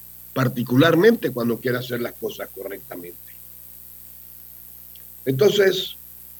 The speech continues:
las posibilidades que se abren en nuestra política con un sistema tan, tan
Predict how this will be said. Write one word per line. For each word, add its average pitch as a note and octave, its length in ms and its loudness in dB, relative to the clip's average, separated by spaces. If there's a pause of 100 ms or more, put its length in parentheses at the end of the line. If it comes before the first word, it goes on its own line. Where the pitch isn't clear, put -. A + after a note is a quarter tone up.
(600)
las C3 760 4 (480)
posibilidades C3 640 0
que E3 140 -2
se C3+ 200 -2
abren C3 400 2 (520)
en A2 140 -4
nuestra C#3+ 340 2
política C3 560 -2
con G#2 240 -6
un C3 80 2
sistema C#3+ 560 0
tan, D3 580 -2 (1120)
tan D3 380 4